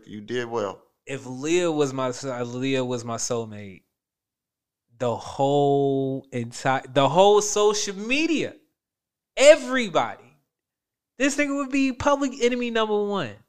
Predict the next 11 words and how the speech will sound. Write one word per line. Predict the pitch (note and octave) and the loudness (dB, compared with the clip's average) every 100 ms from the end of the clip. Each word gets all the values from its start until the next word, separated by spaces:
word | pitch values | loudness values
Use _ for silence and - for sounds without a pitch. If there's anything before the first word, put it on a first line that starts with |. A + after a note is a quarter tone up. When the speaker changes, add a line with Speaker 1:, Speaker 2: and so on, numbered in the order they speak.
| _ _ _ _ | _ _ _ _
Speaker 2:
Public | - E4+ D#4+ E4 C#4 B3+ | -4 -2 -2 -6 -10 -4
enemy | B3+ C#4 B3+ B3+ B3 - | -2 0 -2 -6 -6 -10
number | F#3+ G3+ G#3 F#3 F#3+ F#3+ - | -4 6 6 6 2 2 -2
one. | C3+ D3 D#3 A#2+ G2+ - _ _ _ _ _ _ | -12 -4 -2 -2 -8 -20 _ _ _ _ _ _
You | G3+ D#4 | -6 -4
couldn't | E4 D4 C4+ | -2 -2 2
tell | D#4+ C#4 | 2 2
me | G3+ | -2
he | F3 | -4
wouldn't | D3+ C3+ A2 G#2 | -4 -6 -6 -16
be. | F2 | -20